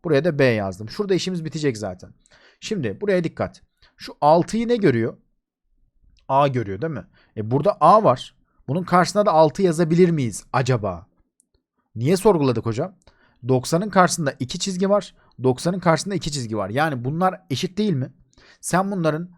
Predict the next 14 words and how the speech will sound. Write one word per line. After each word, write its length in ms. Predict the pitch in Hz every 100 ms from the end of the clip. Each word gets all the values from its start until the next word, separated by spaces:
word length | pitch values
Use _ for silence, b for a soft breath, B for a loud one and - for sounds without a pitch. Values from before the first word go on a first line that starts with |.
| -
herhangi 460 | - 147 180 160
birine 680 | 135 123 - 143 123 123 147
harf 400 | _ - 170 170
yazsan 480 | 143 131 - 196 156
da 60 | 110
yazmasan 600 | 127 160 156 123 113 123
da 180 | 190 -
eşit 240 | 127 175
oldukları 400 | 170 131 123 120
için 220 | 110 104 101
sadeleşeceklerinden 1300 | - 120 123 135 143 131 143 - 139 139 190 220 b b b
oranı 400 | 147 147 180 190
bir 120 | 160
gelecek. 440 | 139 117 98 90